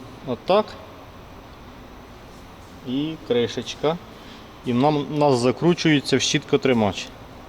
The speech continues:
Опа! Фінальний етап, а втягую ще хто буде ставити.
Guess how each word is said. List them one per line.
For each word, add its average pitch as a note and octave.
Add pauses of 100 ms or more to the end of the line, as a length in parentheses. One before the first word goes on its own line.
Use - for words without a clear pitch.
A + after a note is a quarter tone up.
(100)
Опа! E3+ (2500)
Фінальний D#3+
етап, D3
а D#3
втягую C#3+
ще -
хто -
буде C#3+
ставити. D3